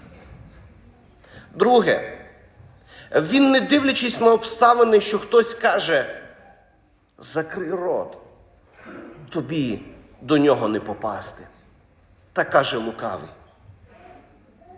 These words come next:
Але він, не дивлячись на ті обставини, взивав і казав: «Ісус, син Давидів, помилуй мене». Бажання произвело в ньому дію.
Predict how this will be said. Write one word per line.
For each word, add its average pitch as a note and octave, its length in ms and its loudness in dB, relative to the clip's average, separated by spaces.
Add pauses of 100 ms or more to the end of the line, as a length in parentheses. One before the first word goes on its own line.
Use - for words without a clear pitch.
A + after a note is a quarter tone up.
(300)
Але E3 240 4
він, D3 200 0
не C#3+ 80 2
дивлячись E3+ 520 -4
на E3 80 -6
ті E3 140 -10
обставини, G2+ 640 -4 (1200)
взивав A2+ 640 0
і - 100 -10
казав: G2+ 460 -2
«Ісус, A2 540 -8
син G2 180 -6
Давидів, F2+ 460 -8 (320)
помилуй D#2 480 -10
мене». C#2+ 340 -14 (1800)
Бажання C3+ 1000 0 (480)
произвело F3 640 2
в D#3 60 -2
ньому D3+ 280 2
дію. B2+ 480 -6